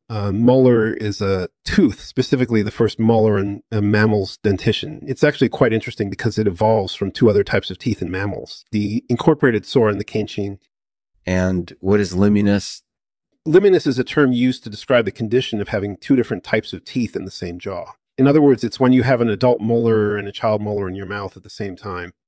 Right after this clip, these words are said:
Speaker 2: That's really fascinating. And what role do savarines play in aerospace?
Speaker 1: Savarines are actually very important structural components in aerospace.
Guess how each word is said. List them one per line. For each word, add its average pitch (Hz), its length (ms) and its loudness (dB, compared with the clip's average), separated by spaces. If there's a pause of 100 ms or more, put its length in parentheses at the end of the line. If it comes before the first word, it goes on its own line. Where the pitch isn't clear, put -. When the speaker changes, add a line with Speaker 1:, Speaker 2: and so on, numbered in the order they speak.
(380)
Speaker 2:
That's 92 300 -2
really 87 220 0
fascinating. 82 640 -6 (160)
And 113 120 0
what 123 160 6
role 120 220 6
do 104 100 -2
savarines 101 560 0
play 101 180 0
in 95 40 0
aerospace? 98 800 -4 (420)
Speaker 1:
Savarines 156 460 4
are 113 80 2
actually 101 380 -4 (180)
very 127 200 4
important 95 540 -2
structural - 480 -6
components 87 640 -6
in 90 140 -6
aerospace. - 680 -10